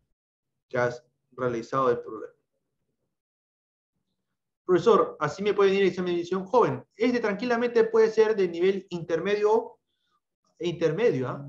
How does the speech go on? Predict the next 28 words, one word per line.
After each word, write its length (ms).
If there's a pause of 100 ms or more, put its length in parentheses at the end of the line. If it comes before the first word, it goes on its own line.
Problema 360
de 80
nivel 320
intermedio. 600 (1000)
Intermedio. 500 (1600)
Intermedio. 880 (1700)
¿No? 280 (300)
Un 120
poquito 400
ya 160
más 300
laborioso, 760
¿no? 160
Saber 600 (260)
la, 260
eh, 140
potenciación, 920
que 100
treinta 260
y 80
dos 260
es 160
igual 200
a 60
dos 180
a 40
la 200
quinta, 560